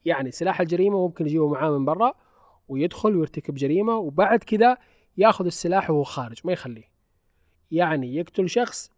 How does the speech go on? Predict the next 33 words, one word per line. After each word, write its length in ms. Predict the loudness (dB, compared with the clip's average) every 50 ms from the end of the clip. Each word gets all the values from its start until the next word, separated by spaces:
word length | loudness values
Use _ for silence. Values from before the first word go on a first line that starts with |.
| _ -2
بعد 200 | -2 -2 0 0
كذا 200 | -2 0 2 2
يدفنه، 420 | 2 2 -2 -4 -10 -16 -16 -10 -4 -2
يسرق 300 | -2 0 2 0 0 2
مبلغ 380 | 2 2 2 4 2 2 2
مالي 400 | 4 4 4 4 4 4 0 -2 -4 _ _ _ _ -12
يحاول 560 | -12 -6 0 4 6 6 8 6 6 6 4
يمسح 540 | 4 2 2 -2 -4 -4 -6 -6 -10 -14 -18 _ _ _ _ _ _ -8
بصماته 460 | -6 -4 -2 0 2 2 2 2 0
من 160 | -2 -2 0 0
ع-، 200 | 0 0 0 0
المكان 520 | -2 -2 -2 -2 -4 -4 -2 -2 -2 0
اللي 220 | 0 -2 -4 -6 -8 -10
سرق 280 | -6 -4 -2 -2 -2
منه، 280 | -2 -2 0 0 -2 -2 _ _ _ _ _ 2 4
أو 180 | 4 6 6
يجي 220 | 4 2 4 4 4
هو 180 | 6 6 6
لابس 300 | 6 4 4 2 -2 -4
قفازات 640 | -4 -4 -4 -2 0 0 2 2 2 2 0 0 -2
وياخذ 360 | 0 0 0 0 0 -2 -4
معاه 280 | -2 -2 0 0 0
أغراض 460 | 0 -2 -2 -2 0 0 2 0 0 _ _ _ _ _ _ _ -12
السرقة 560 | -12 -8 -4 -2 0 0 0 0 0 0 -2 -2 _ _ _ _ _ _ -2
بعد 260 | 0 0 0 0 -2 _ _ _ _ -8
ما 120 | -4 -2 -2
يخلص. 380 | -2 -2 -6 -8 -10 -12 _ -6
هي 160 | -4 -2 0
نفس 220 | -2 -2 -2 -4 -6
الفكرة، 280 | -4 -6 -8 -8 -8
هو 160 | -8 -4 -4 -4
عارف 440 | 0 2 2 2 2 2 -2 -6 _ _ _ _ _ _ _ _ _ _ _ -8
ومخطط 840 | -8 -8 -8 -8 -6 -2 0 0 -2 _ _ 0 0 0 0 _